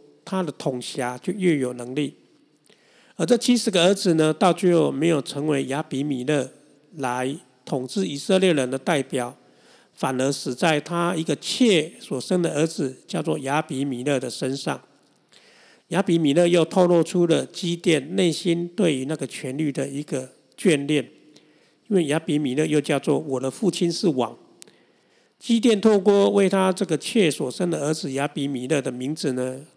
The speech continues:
来让人知道基甸其实内心想当王的，因为他的儿子的名字叫做“我的父亲是王”。所以基甸即便呢没有当王，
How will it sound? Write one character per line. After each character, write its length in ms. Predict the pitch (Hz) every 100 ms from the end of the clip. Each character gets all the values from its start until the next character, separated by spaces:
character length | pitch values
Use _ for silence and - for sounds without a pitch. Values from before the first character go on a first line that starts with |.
| _
来 400 | - 151 151 180 _ -
让 300 | 196 160 127
人 160 | 127
知 220 | 127 156
道 240 | 147 139 - _ _ _ _ _ _ _ _
基 240 | - 170
甸 340 | 170 180 135 117
其 160 | - 156
实 160 | 147
内 220 | 143 165 143
心 240 | - 147
想 260 | 156 127 117
当 220 | 143 147
王 220 | 135 113
的， 160 | 110 117 _ _ _ _ _
因 160 | 208 208
为 120 | 196
他 220 | 180 214
的 100 | 190
儿 140 | 165 180
子 140 | 185
的 80 | 147
名 180 | 139 165
字 120 | 147
叫 180 | 123 151
做 320 | 170 151 165 -
“我 160 | 160
的 100 | 127
父 220 | 123 185 151
亲 180 | -
是 200 | 139 -
王”。 260 | 135 117 - _ _ _ _ _ _ _
所 180 | - 240
以 40 |
基 200 | 214 247 226
甸 320 | 240 196 160 -
即 200 | 160 165
便 240 | 208 180
呢 300 | 147 135 135
没 200 | 139 156
有 120 | 165 131
当 340 | - 151 156
王， 180 | 123 117